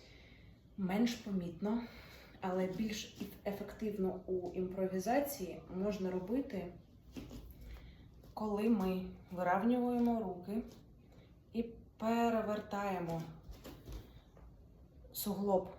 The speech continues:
у лікті, але при цьому долоня залишається в одному положенні. Тобто я роблю не ось такий рух всією рукою, а я фіксую долоню, ніби вона щось, ніби вона до чогось торкається,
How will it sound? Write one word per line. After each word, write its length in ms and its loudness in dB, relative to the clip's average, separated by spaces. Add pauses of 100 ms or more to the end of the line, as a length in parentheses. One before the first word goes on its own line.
(920)
у 100 2
лікті, 460 2 (1080)
але 180 4
при 160 4
цьому 320 6
долоня 600 8 (100)
залишається 640 2
в 40 2
одному 260 4
положенні. 480 4
Тобто 240 -2
я 140 6
роблю 320 2
не 240 6
ось 160 -2
такий 380 2
рух 340 2 (140)
всією 440 4
рукою, 460 2 (600)
а 100 -2
я 160 4
фіксую 480 -2
долоню, 640 4 (960)
ніби 260 8
вона 300 6
щось, 500 -2 (200)
ніби 420 8
вона 160 6
до 100 4
чогось 300 0
торкається, 720 2